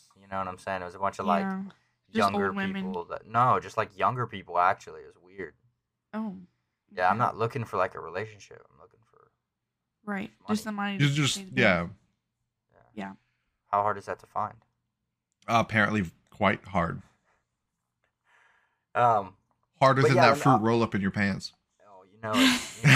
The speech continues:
Speaker 1: that's all I
Speaker 3: <laughs>
Speaker 1: got. And, and, you know, I'm, if they're listening to this and they hear I've got that, that thing on me, you know, maybe I'll get the hit.
Speaker 2: The fruit
Speaker 3: Yeah.
Speaker 2: roll-up?
Speaker 1: Yeah.
Speaker 3: I mean,
Speaker 2: <laughs> Maybe.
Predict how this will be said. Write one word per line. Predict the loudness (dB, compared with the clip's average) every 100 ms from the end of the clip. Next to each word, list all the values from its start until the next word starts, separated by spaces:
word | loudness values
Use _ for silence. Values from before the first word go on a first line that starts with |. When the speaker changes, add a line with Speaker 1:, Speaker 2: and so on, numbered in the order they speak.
| 10
Speaker 1:
that's | 12 12
all | 10
I |
Speaker 3:
<laughs> | 6
Speaker 1:
got. | 2
And, | -2
and, | -2 0
you | 4
know, | 4
I'm, | 4
if | -2 -2
they're | 0
listening | 2 0 -2 -6 -8
to | -12
this | -14 -14 -16
and | -14
they | -10 -8
hear | 0 4
I've | 4 4
got | 4 2 2
that, | 0 0 _ _ _
that | -4 -4 -2
thing | -2 0 2
on | 0
me, | -2
you | -10
know, | -8 -8 -12 _ _ _ _ _ _ _ _ -12
maybe | -8 -2
I'll | -2
get | -2 -6
the | -6
hit. | -6 -6 _ _ _ _ _
Speaker 2:
The | -4 0
fruit | 4
Speaker 3:
Yeah. | 6 6 6
Speaker 2:
roll-up? | 2 -6 _ -10
Speaker 1:
Yeah. | -4 -4 -4 -8 _ _ _ _ _ _ _ 2
Speaker 3:
I |
mean, | 4 6 6 2 -2 -4
Speaker 2:
<laughs> | -10 -14
Maybe. | -12 -10 -12